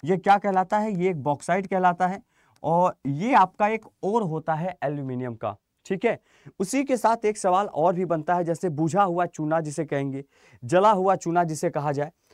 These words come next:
तो वो क्या कहलाता है? तो कैल्शियम ऑक्साइड जो होता है आपका सीएओ जिसे कहते हैं, ये आपका कैल्शियम ऑक्साइड जो होता है, इन्हें हम बुझा हुआ चूना कहेंगे। क्या बोलेंगे? इन्हीं को हम लोग बुझा हुआ चूना कहते हैं, या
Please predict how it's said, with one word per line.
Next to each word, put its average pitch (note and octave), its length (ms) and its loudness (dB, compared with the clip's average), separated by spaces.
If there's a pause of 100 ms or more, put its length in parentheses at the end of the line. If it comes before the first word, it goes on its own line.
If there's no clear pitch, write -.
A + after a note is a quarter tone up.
(140)
तो F#3+ 60 2
वो G#3+ 140 4
क्या G3+ 180 2
कहलाता C3+ 500 2
है? B2 100 -2
तो C#3+ 140 -4
कैल्शियम F3+ 540 2
ऑक्साइड F3 480 0
जो F#3 100 -2
होता E3 260 0
है D#3+ 120 -2
आपका D#3 280 -2
सीएओ F3 920 -4
जिसे D3 280 -6
कहते C3 300 -6
हैं, C#3 140 -8 (600)
ये C#3+ 180 -2
आपका G#3 320 2
कैल्शियम F3+ 560 -2
ऑक्साइड D#3+ 400 -2
जो D#3 120 -4
होता C3 220 -6
है, C#3 160 -10 (460)
इन्हें F#3 200 0
हम G3+ 180 0
बुझा D#3+ 400 0
हुआ F#3+ 240 0
चूना E3 320 -2
कहेंगे। A2+ 360 -8
क्या D#3 180 0
बोलेंगे? E3 400 -6 (420)
इन्हीं E3+ 220 0
को G#3 120 -2
हम F#3 160 0
लोग F#3 200 -4
बुझा D#3 280 0
हुआ F#3 240 2
चूना E3 300 -2
कहते F3+ 320 -6
हैं, F3+ 140 -8 (440)
या F#3 240 2